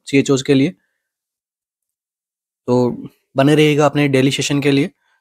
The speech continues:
और जो बच्चे न्यू ऐड हो रहे हैं हमारे चैनल के साथ, चैनल से, वो हमारा चैनल को like, like and share and subscribe जरूर करके जाना। सब-, सब्सक्राइब में all बटन पे जरूर क्लिक करके जाना, ताकि आपको हर नोटिफिकेशन का आपको वीडियो मिले, चाहे वो वैकेंसी अपडेट हो, चाहे हमारे डेली यहाँ पे, अ, एमसीक्यू सेशंस हो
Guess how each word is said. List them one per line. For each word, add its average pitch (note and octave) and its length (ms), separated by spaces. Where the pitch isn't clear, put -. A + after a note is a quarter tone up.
और A#2 140
जो C#3 140
बच्चे C3+ 240
न्यू D3+ 260
ऐड D3+ 160
हो D3 120
रहे D3 100
हैं D3 60
हमारे C#3 400
चैनल C#3 320
के C#3+ 60
साथ, C#3 160
चैनल C#3 280
से, D3 160
वो C3 180
हमारा C3+ 220
चैनल B2+ 240
को D3 160
like, C3+ 220
like C3 160
and C#3+ 140
share C3+ 160
and C#3 200
subscribe C#3 380
जरूर C3+ 320
करके C3 140
जाना। C3+ 200
सब-, D3 260
सब्सक्राइब C3+ 360
में F3+ 100
all D#3 240
बटन D3 240
पे D3+ 100
जरूर C#3 280
क्लिक C#3+ 180
करके C3+ 140
जाना, D3 140
ताकि C3+ 200
आपको C3+ 300
हर D3+ 260
नोटिफिकेशन C3+ 520
का C3+ 100
आपको B2+ 240
वीडियो B2+ 260
मिले, D3 220
चाहे C#3+ 180
वो C#3+ 120
वैकेंसी C3 400
अपडेट C#3+ 320
हो, D#3 100
चाहे C#3 240
हमारे C3+ 260
डेली C3+ 300
यहाँ C3 120
पे, D#3 160
अ, B2 360
एमसीक्यू C#3 360
सेशंस C#3+ 400
हो D#3+ 140